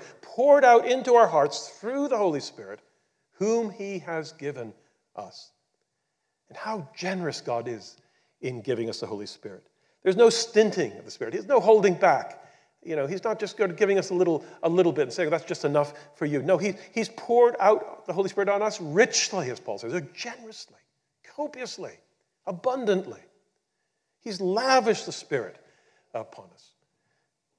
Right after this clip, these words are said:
It's not like someone who, you know, you go to someone's house and they just give you a sort of a, a measly sandwich, a bit of cucumber or lettuce in it, and that's about it. No, he has a table laden with good things to eat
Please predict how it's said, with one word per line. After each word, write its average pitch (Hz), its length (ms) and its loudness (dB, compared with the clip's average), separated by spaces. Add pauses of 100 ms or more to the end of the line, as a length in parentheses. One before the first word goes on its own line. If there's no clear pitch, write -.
(140)
It's 208 100 -10
not 247 140 -6
like 202 160 8
someone 165 240 6
who, 143 80 6 (100)
you 170 120 -2
know, 143 60 0
you 147 60 0
go 151 60 -2
to - 80 0
someone's 139 240 -2
house 147 260 4
and 131 100 -4
they 131 60 -4
just 131 160 -10
give 135 160 -4
you 131 120 -4
a 120 40 -4
sort 131 180 -6
of 113 140 -6
a, 107 240 -4 (420)
a 127 120 -16
measly 135 320 -10
sandwich, 127 400 -2
a - 20 -14
bit 120 140 -6
of 117 100 -10
cucumber 113 480 -6
or 104 60 -8
lettuce 120 320 -6
in 113 80 -10
it, 104 40 -10
and 113 80 -12
that's 120 120 -10
about 127 180 -4
it. 196 240 0 (320)
No, 254 180 4
he 180 80 2
has 202 540 -6
a 202 60 0
table 220 580 2
laden 202 460 6
with 170 180 0
good 165 160 2
things 143 240 -2
to 123 160 -10
eat 98 160 -16